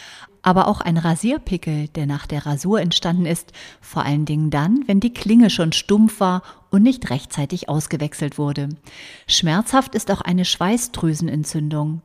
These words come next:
die häufig in den Achselhöhlen, manchmal aber auch an ganz unangenehmen Stellen, zum Beispiel am Gesäß, vorkommt. Oft spricht man im Zusammenhang mit einer eitrigen Entzündung von einem Abszess.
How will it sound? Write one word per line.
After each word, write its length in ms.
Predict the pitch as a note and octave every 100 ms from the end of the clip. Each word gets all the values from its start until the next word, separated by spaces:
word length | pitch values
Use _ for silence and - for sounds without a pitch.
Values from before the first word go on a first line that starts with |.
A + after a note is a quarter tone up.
| -
die 100 | D#3+
häufig 420 | E3 E3+ F#3 -
in 120 | D#3+
den 200 | D#3+ -
Achselhöhlen, 720 | - - - E3 F3 E3+ E3 - - - _
manchmal 480 | D#3 D#3 - G3+ F3
aber 200 | F#3 F3
auch 120 | F3
an 140 | F3 F3+
ganz 200 | F3+ -
unangenehmen 640 | A3+ A#3+ G3 F3+ F3+ F3+
Stellen, 440 | - F3 E3+ F3
zum 200 | - G3+
Beispiel 440 | E3+ D3+ - E3 D#3
am 220 | D#3 E3+
Gesäß, 560 | F3+ E3+ D#3+ D#3+ - -
vorkommt. 840 | - D#3+ C#3+ - D3 C#3+ D3 - - - - - -
Oft 300 | C#4 - -
spricht 480 | - - A#3+ - -
man 160 | D#3+
im 140 | D3+ D#3
Zusammenhang 760 | - D3 D#3 G#3 G3+ G#3+ A#3+
mit 160 | G3 -
einer 280 | D3 C#3+ -
eitrigen 460 | D3+ - A3 G#3
Entzündung 720 | E3+ D#3+ - E3+ E3+ F3 F3 -
von 200 | - D#3+
einem 300 | D3 E3 -
Abszess. 840 | E3 - - - D#3 C#3+ - -